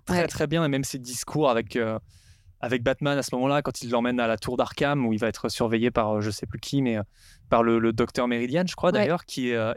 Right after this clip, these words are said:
Speaker 1: hérité, si je me gourre pas, de Batman Forever, encore lui.
Speaker 2: Ah oui.
Speaker 1: Il me semble que c'est un personnage
Speaker 2: C'est
Speaker 1: hérité
Speaker 2: vrai.
Speaker 1: de Batman Forever.
Speaker 2: Je
Speaker 1: Je
Speaker 2: crois, ouais.
Speaker 1: je crois, hein, je
Speaker 2: Je
Speaker 1: crois, je crois
Speaker 2: faudra
Speaker 1: pas qu'elle
Speaker 2: vérifier
Speaker 1: figurait dans les
Speaker 2: les sources,
Speaker 1: comics
Speaker 2: ouais,
Speaker 1: avant.
Speaker 2: ouais, ouais.
Speaker 1: Euh, ça, j'ai hâte de voir où ça va, où ça va aller. Euh, bref, ouais, les méchants, c'est, c'est ce qui fait qu'on y revient tout le temps,
Speaker 2: Mm.
Speaker 1: quoi.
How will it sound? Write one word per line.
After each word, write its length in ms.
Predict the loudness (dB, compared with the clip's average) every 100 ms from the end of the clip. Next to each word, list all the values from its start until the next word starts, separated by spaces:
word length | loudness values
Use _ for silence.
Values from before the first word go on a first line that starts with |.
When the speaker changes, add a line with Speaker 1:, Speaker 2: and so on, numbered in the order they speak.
| -2
Speaker 1:
hérité, 420 | -2 -2 0 -2
si 160 | -2
je 60 | -4
me 80 | -6
gourre 160 | -6
pas, 160 | -2 0
de 100 | 2
Batman 300 | 0 0 -2
Forever, 400 | -2 0 2 0 -2 _ _ -8
encore 160 | -2 0
lui. 180 | 0 -4 -10 -20 -2
Speaker 2:
Ah 100 | 2
oui. 200 | 4 2 -2
Speaker 1:
Il 60 | -6
me 40 |
semble 180 | -2 0
que 80 | 0
c'est 120 | -2
un 40 |
personnage 280 | -2 -2 0
Speaker 2:
C'est 20 |
Speaker 1:
hérité 120 | 0 0
Speaker 2:
vrai. 60 |
Speaker 1:
de 20 | -2
Batman 260 | -2 -4
Forever. 240 | -2 0 0
Speaker 2:
Je 60 | -2
Speaker 1:
Je 60 |
Speaker 2:
crois, 240 | 0 2 2
ouais. 140 | 2
Speaker 1:
je 80 | 0
crois, 220 | -2 0
hein, 100 | 2
je 20 | 2
Speaker 2:
Je 40 |
Speaker 1:
crois, 80 | 0
je 60 | 0
crois 100 | 0
Speaker 2:
faudra 140 | 0 2
Speaker 1:
pas 0 |
qu'elle 40 | 2
Speaker 2:
vérifier 180 | 2 0
Speaker 1:
figurait 220 | 0 2
dans 80 | 2
les 60 | 2
Speaker 2:
les 40 | 0
sources, 120 | -2
Speaker 1:
comics 60 | -2 -2
Speaker 2:
ouais, 60 | -2
Speaker 1:
avant. 100 | -2
Speaker 2:
ouais, 60 | -6
ouais. 60 | -10 -20 -20 -20 _ -4
Speaker 1:
Euh, 360 | -2 0 0
ça, 140 | 0 0
j'ai 100 | 0
hâte 60 |
de 60 | 2
voir 160 | 2
où 60 | 2
ça 140 | 2
va, 280 | 2 2 2
où 40 | 0
ça 140 | 0
va 120 | 2
aller. 200 | 2 0 -6 _ _ -4
Euh, 440 | 0 2 2 0 -2 -4 -8 -12 -20 -20 -20 _
bref, 300 | 0 2 2
ouais, 80 | 2
les 80 | 2
méchants, 380 | 2 2 0 0
c'est, 280 | 0 0
c'est 160 | 0 -2
ce 60 | -6
qui 100 | -4
fait 140 | -2
qu'on 140 | 0
y 60 | -2
revient 240 | 0 0 -2
tout 100 | -2
le 60 |
temps, 140 | -4 -2
Speaker 2:
Mm. 40 |
Speaker 1:
quoi. 220 | -2 -4